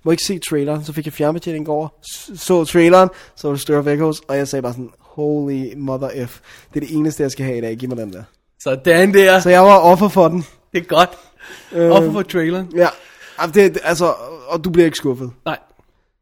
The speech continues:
Speaker 1: Det er en sublim film.
Speaker 2: En sublim fed film.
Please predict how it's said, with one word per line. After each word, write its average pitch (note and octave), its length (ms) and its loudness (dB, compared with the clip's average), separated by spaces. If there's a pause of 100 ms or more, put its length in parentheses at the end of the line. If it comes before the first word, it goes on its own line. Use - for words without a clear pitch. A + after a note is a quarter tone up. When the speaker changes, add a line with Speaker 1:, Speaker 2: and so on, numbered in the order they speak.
(140)
Speaker 1:
Det F3 160 4
er D3 140 0
en D#3+ 180 -6
sublim C#3+ 440 -6
film. A2 220 -18 (120)
Speaker 2:
En D3+ 120 -12
sublim C3 440 -18
fed - 200 -18
film. - 120 -16